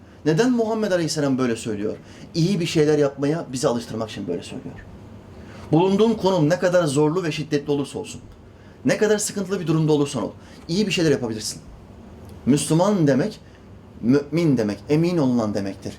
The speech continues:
İyi bir adam bu. Bundan zarar gelmez. Bu hayatı boyunca kafasında bir ideoloji vardır. İyi bir şeyler yapma ideolojisi. "Ben Müslümanım, iyi bir şekilde yaşamam ve iyi bir şeyler yapmam, iyi bir şeyler dikmem, iyi bir eser bırakmam lazım." der.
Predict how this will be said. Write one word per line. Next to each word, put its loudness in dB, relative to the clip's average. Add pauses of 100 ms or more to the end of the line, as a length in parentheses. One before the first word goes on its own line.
(140)
İyi 0
bir 2
adam -2
bu. -6
Bundan 4
zarar 0
gelmez. -2 (400)
Bu 2 (240)
hayatı 2
boyunca 4
kafasında -4
bir -4
ideoloji 2
vardır. -6 (300)
İyi 0
bir -2
şeyler 2
yapma 0
ideolojisi. -4 (1400)
"Ben 2
Müslümanım, 0 (100)
iyi 4
bir -2
şekilde 0
yaşamam 0 (360)
ve 4
iyi 2
bir 0
şeyler 0
yapmam, -2 (300)
iyi 4
bir -2
şeyler 0
dikmem, -4
iyi 2
bir 4
eser -2
bırakmam -6
lazım." -6
der. -4